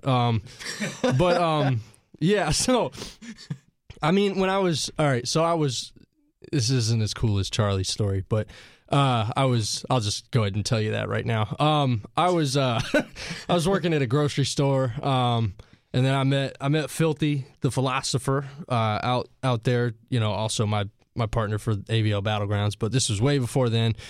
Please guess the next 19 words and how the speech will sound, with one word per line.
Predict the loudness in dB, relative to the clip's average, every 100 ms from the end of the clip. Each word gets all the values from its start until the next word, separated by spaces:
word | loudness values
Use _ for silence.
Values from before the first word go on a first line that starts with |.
| -20 -4
We | 2
met | 2 2 2
up, | 0 0 0 0
and, | 0 -2 -6 -20 _ 0
and | 2 4
one | 2
day | 2 2
we | 0
just | 0 -2
started, | 0 0 0
uh, | 0 -2 -2
ciphering, | -2 0 0 0 0 0 -2 -4 _
um, | -2 0 2 0 -4 _ _ -2
you | 2
know, | 2
freestyling | 0 0 -2 0 0 2 2 0
and | 0
stuff, | 0 0 0
and, | 0 0